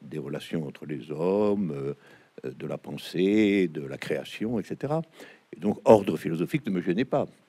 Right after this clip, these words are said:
Bien sûr, il était évident que ça voulait pas dire qu'il existait un seul ordre. Ça voulait dire qu'on parcourait de manière générale les ordres philosophiques, ce qui n'interdit pas de les parcourir en désordre.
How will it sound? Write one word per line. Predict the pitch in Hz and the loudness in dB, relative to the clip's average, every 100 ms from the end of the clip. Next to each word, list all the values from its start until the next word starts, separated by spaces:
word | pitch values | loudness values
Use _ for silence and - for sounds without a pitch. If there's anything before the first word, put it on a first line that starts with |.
| - 113 - - _ | -20 -20 -20 -20 _
Bien | - 104 | -6 -4
sûr, | 87 - 113 | -4 0 0
il | 95 | 0
était | 85 - | -2 -2
évident | 85 90 123 139 | -2 0 -2 -2
que | |
ça | - | -2
voulait | 78 85 | -4 -4
pas | 82 85 | -4 -4
dire | 90 135 - | -2 -4 -4
qu'il | 80 | -6
existait | 80 78 82 - 92 - | -6 -6 -8 -2 -2 2
un | 127 | 4
seul | 107 - 131 | 4 4 4
ordre. | 170 78 65 58 - _ _ _ | 2 0 -4 -10 -20 _ _ _
Ça | - | -16
voulait | 78 90 | -10 -4
dire | 101 151 | 0 0
qu'on | - 87 69 _ - | -2 -8 -8 _ -12
parcourait | - - 90 110 117 | -12 -10 -4 -2 -2
de | |
manière | 80 73 76 | -4 -8 -8
générale | 67 73 69 101 113 - - - - - | -8 -10 -4 -2 -2 -6 -20 -20 -20 -14
les | 78 73 - | -8 -2 4
ordres | 110 - 80 | 4 4 -4
philosophiques, | - 73 73 71 - 185 - | -6 -8 -8 -8 -4 -4 -6
ce | - | -14
qui | - 87 80 - - - | -6 -6 -6 -12 -20 -10
n'interdit | 80 - 76 | -8 -6 -6
pas | 85 131 | 0 2
de | 98 | 2
les | |
parcourir | - - 92 107 107 | -2 -6 0 0 2
en | 90 | 0
désordre. | 85 76 71 - - | -2 -2 -4 -8 -16